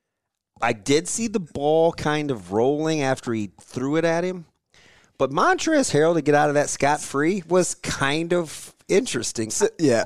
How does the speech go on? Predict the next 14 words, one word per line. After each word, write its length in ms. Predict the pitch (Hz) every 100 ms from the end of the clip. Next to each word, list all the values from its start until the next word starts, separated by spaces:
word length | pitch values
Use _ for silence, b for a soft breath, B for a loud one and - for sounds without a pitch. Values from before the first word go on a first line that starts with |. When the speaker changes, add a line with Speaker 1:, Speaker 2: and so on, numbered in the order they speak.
| -
Speaker 2:
so 400 | - 170 160 - - _ _ -
part 200 | 294 330
of, 220 | 165 120
like, 180 | 143 135 - - _ _ _ _ _ _ _ - 135 -
just 220 | - 185 165
what 100 | 156
we're 80 | 123
talking 280 | 160 170
about, 180 | 127 117
like, 180 | 113 -
people 240 | - -
throwing 220 | 127 131 127
themselves 320 | 120 131 107
around, 480 | 113 123 113 107